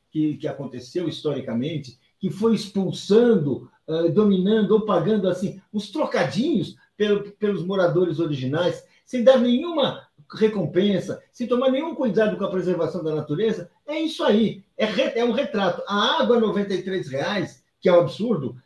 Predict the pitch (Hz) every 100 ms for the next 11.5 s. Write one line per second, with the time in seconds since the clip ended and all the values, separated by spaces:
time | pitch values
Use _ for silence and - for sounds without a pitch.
0 | _ - 269 220 226 226 220 220 220 220
1 | 220 - - 240 262 269 269 277 - -
2 | _ - - _ _ - 233 - - 320
3 | - 220 233 214 185 143 175 240 220 147
4 | - _ _ - 254 247 392 - 208 214
5 | 269 208 - - - 220 240 233 339 339
6 | 214 220 220 104 - 220 - - - -
7 | 104 - - _ _ _ - 165 165 175
8 | 170 165 175 196 196 202 - - 151 -
9 | 240 269 214 190 202 175 170 - - _
10 | 185 285 202 202 226 196 202 196 - 165
11 | 165 202 202 208